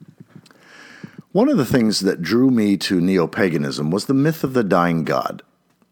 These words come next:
There are several examples of dying gods in ancient pagan sources: Egyptian Osiris,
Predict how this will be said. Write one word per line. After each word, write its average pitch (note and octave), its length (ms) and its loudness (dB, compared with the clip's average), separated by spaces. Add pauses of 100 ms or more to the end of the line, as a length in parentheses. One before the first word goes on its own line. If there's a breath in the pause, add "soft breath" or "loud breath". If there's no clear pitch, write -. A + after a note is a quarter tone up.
There C#3 160 2
are C#3+ 40 0
several D3 340 0
examples F2+ 480 -2
of C2 120 -8
dying D2 300 0
gods C2 380 -2
in D#2+ 120 -2
ancient D2+ 380 -6
pagan C#2+ 340 -6
sources: D2 500 -6 (460 loud breath)
Egyptian E2 800 -2
Osiris, G#2 840 0